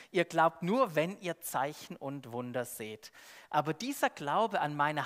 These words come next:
Heilungs- und Wunderkraft, der, der ist mir ehrlich gesagt zu wenig. Es gibt nämlich auch andere, die tolle Sachen machen.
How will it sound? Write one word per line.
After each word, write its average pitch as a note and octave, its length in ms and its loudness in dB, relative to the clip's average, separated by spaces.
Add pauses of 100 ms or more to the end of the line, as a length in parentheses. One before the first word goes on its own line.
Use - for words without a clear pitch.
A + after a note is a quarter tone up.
(140)
Heilungs- A#3+ 500 -2
und E3 220 -4
Wunderkraft, A#3+ 720 -2 (520)
der, - 180 -6
der - 180 -6
ist G3 160 -4
mir G3 140 -2
ehrlich C#3 320 -2
gesagt - 360 -8
zu F#3 180 -8
wenig. A#3 600 -8 (1500)
Es - 160 -8
gibt A#3 200 -6
nämlich G#3+ 260 -2
auch E3+ 180 6
andere, B3 420 0
die F3+ 120 -8
tolle C3 340 0
Sachen A2 420 -4
machen. G2+ 320 -14